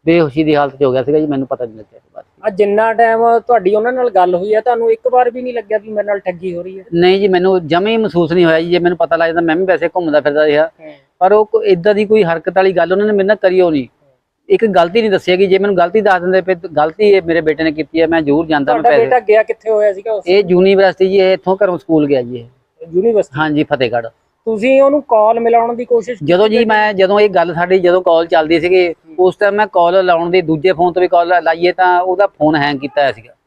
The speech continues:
Speaker 1: ਬਿਲਕੁਲ ਉਹਨਾਂ ਨੇ ਇਹ ਵੀ ਕਿਹਾ ਵੀ ਆਪਣੇ ਸਨੀ ਕੁਮਾਰ ਨੂੰ ਕਾਲ ਨਹੀਂ ਕਿਸੇ ਨੇ ਵੀ ਲਾਉਣੀ, ਜੇ ਤੁਸੀਂ ਕਾਲ ਲਾਉਂਗੇ ਤੇ ਉਸ ਤੋਂ ਬਾਅਦ ਅਸੀਂ ਇਹਨੂੰ ਜਾ-, ਸਖਤ ਤੋਂ ਸਖਤ ਸਜ਼ਾ ਦੇਵਾਂਗੇ ਜੇ ਦੁਬਾਰਾ ਉਹਨੂੰ ਕਾਲ ਲਾਈ ਹੈ ਜਾਂ ਤੁਸੀਂ ਕਿਸੇ ਦੇ ਕੋਲ ਬੈਠ ਕੇ ਗੱਲ ਕੀਤੀ ਹੈ।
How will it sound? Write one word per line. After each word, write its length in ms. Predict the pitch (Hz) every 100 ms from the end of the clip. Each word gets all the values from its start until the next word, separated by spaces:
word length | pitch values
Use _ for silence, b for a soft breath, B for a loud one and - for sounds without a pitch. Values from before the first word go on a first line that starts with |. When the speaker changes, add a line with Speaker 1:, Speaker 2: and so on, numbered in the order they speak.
| _ _ _ _ _ _ _
Speaker 1:
ਬਿਲਕੁਲ 420 | 127 190 214 220
ਉਹਨਾਂ 300 | 220 214 196
ਨੇ 100 | 214
ਇਹ 60 | 202
ਵੀ 100 | 220
ਕਿਹਾ 200 | 202 196
ਵੀ 120 | 196
ਆਪਣੇ 360 | 208 - 190 196
ਸਨੀ 260 | 165 185
ਕੁਮਾਰ 220 | 190 185 175
ਨੂੰ 140 | 180 - _ _
ਕਾਲ 200 | 156 156 165
ਨਹੀਂ 100 | 156
ਕਿਸੇ 160 | 143
ਨੇ 100 | 160
ਵੀ 80 | 165
ਲਾਉਣੀ, 200 | 143 120 _ _ _ -
ਜੇ 80 |
ਤੁਸੀਂ 220 | 165 165 202
ਕਾਲ 280 | 175 165
ਲਾਉਂਗੇ 480 | 160 156 170 175 175 - _ _
ਤੇ 60 | 175
ਉਸ 120 | 180
ਤੋਂ 200 | - 196
ਬਾਅਦ 300 | 190 214 220
ਅਸੀਂ 240 | 180 196 208
ਇਹਨੂੰ 280 | 196 208
ਜਾ-, 220 | 156 147 156
ਸਖਤ 200 | 165 196
ਤੋਂ 160 | 214
ਸਖਤ 260 | 190 190 165
ਸਜ਼ਾ 220 | 170 170
ਦੇਵਾਂਗੇ 280 | 147 165 196
ਜੇ 140 | 180
ਦੁਬਾਰਾ 280 | 165 151 160
ਉਹਨੂੰ 140 | 170
ਕਾਲ 220 | 175 151 143
ਲਾਈ 240 | 165 196
ਹੈ 140 | 202 196 _ _ _ 131
ਜਾਂ 180 | 190
ਤੁਸੀਂ 300 | 202 208 190
ਕਿਸੇ 180 | 202 185
ਦੇ 100 | 196
ਕੋਲ 180 | 196 202
ਬੈਠ 180 | 185 175
ਕੇ 100 | 185
ਗੱਲ 200 | 160 139
ਕੀਤੀ 320 | 127 -
ਹੈ। 60 | 117